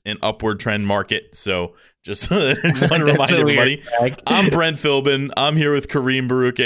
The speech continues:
Speaker 1: and Adam Levy, and we're gonna have Flagship Friday for all y'all. I just wanna,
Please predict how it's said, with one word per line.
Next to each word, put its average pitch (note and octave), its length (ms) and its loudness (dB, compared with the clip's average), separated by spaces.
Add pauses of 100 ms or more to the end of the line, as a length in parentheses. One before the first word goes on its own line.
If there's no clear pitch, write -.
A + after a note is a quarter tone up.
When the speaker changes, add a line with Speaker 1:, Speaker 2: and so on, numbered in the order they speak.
Speaker 1:
and A2+ 80 0
Adam A2 280 0
Levy, G2+ 480 -2 (500)
and F#2+ 180 -8
we're A2 240 0
gonna G#2 300 0
have F#2+ 440 -2 (100)
Flagship G2 600 -4
Friday F#2 360 -2
for F#2+ 180 -4
all F#2+ 160 0
y'all. F#2+ 460 -2 (760)
I A#2 140 -6
just A#2 140 -6
wanna, A#2+ 280 0